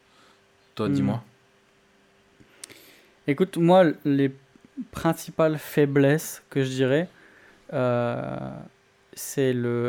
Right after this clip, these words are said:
Speaker 2: euh, le retrait, un grand retrait, un grand séparatisme,
Speaker 1: Alors ça, ouais.
Speaker 2: qui fait que
Speaker 1: Ouais. Et une
Speaker 2: pour
Speaker 1: agressivité
Speaker 2: éviter, en
Speaker 1: aussi,
Speaker 2: fait,
Speaker 1: ouais.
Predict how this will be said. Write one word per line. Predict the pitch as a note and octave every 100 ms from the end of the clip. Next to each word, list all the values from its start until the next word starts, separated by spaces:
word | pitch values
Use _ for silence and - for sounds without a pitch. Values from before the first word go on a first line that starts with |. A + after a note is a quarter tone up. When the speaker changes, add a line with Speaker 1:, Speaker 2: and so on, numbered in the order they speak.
| B2+
Speaker 2:
euh, | B2+ B2 B2 C3 C3+ _ -
le | C3
retrait, | C3 A#2+ C#3+ C#3 - D3 D3 _ _ _ -
un | B2
grand | B2 C3+ C#3
retrait, | C#3 C#3 -
un | C3+ B2+
grand | B2 C3+
séparatisme, | C3 C3+ C3 B2+ B2+ D#3+ E3 C3+ B2+ _ _ -
Speaker 1:
Alors | F2 F2+
ça, | - G2
ouais. | F#2
Speaker 2:
qui | - B2
fait | - D#3
que | D3 C#3+ C3+ C3 B2+ C3 _ -
Speaker 1:
Ouais. | - - -
Et | -
une |
Speaker 2:
pour | - C#3+
Speaker 1:
agressivité | D3+ C#3+ D3+ - E3+
Speaker 2:
éviter, |
en | D#3
Speaker 1:
aussi, | C#3+
Speaker 2:
fait, | -
Speaker 1:
ouais. | D3